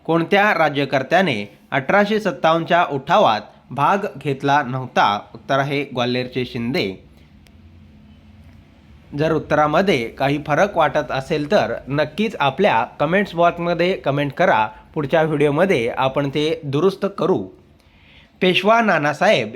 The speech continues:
यांचा सेनापती डॅश डॅश याने अठराशे सत्तावन्नच्या उठावात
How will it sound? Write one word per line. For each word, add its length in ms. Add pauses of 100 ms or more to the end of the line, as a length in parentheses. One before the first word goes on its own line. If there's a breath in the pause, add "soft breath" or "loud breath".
यांचा 380
सेनापती 800 (200 soft breath)
डॅश 240
डॅश 300
याने 540
अठराशे 500
सत्तावन्नच्या 760
उठावात 580